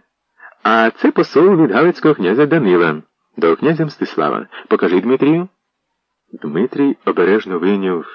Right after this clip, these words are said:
з завітного сховища згорнутий у совій пергамент з висячою на нитці печаткою. «Віримо, віримо», в один голос заспокоїли Дмитрія дружинники, а потім старший додав: «Олексієві віримо,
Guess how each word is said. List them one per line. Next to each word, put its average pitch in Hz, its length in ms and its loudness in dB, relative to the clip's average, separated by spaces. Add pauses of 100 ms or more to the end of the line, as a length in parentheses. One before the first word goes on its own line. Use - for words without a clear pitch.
з 71 160 -12
завітного 82 440 -2
сховища 82 640 -2
згорнутий 80 580 -2
у 76 60 -6
совій 80 320 -4
пергамент 92 760 -4 (300)
з 73 120 -10
висячою 113 640 -2
на 95 120 -4
нитці 80 400 -6
печаткою. - 760 -6 (560)
«Віримо, 85 680 0
віримо», 80 580 0 (380)
в 90 40 -4
один 78 180 -2
голос 82 280 2
заспокоїли 80 560 -2
Дмитрія 80 400 -4
дружинники, 101 640 -2 (380)
а 76 100 -4
потім 127 280 0
старший 95 460 -2
додав: 80 400 0 (1040)
«Олексієві 127 840 2
віримо, 92 600 2